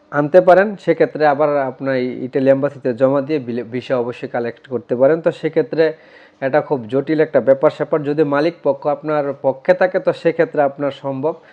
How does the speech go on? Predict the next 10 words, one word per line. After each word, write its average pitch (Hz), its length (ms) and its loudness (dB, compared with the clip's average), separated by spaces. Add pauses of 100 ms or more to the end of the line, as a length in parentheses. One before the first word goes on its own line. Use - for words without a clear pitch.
(340)
কিন্তু 151 580 2
যদি 156 440 4
কোনো 156 300 -2
কারণে 151 400 2
মালিক 143 360 -4
পক্ষ 135 280 -4
বা 127 540 0 (340)
মালিক 139 240 2
পক্ষের 135 300 0
কাগজ 135 400 -2